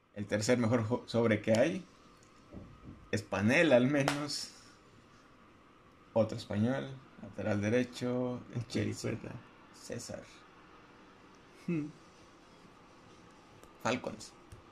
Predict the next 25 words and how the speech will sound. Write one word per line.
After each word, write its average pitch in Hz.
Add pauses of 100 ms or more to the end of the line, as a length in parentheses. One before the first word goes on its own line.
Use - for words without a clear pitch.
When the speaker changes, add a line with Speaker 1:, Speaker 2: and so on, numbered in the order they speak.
(420)
Speaker 1:
Se 107
viene 160
el 180
último 165
sobre, 202
sobre 185 (160)
de 120
Tot 160
asegurado 131
de 139
la 117
Liga 127
Turca. 175 (360)
Pues -
no 107
hay 110
nada 98
bueno. 156 (240)
Speaker 2:
Ojo 185
Sosa. 143 (680)
Speaker 1:
No, 110
que 110
no 127
sea 120
Sosa. 104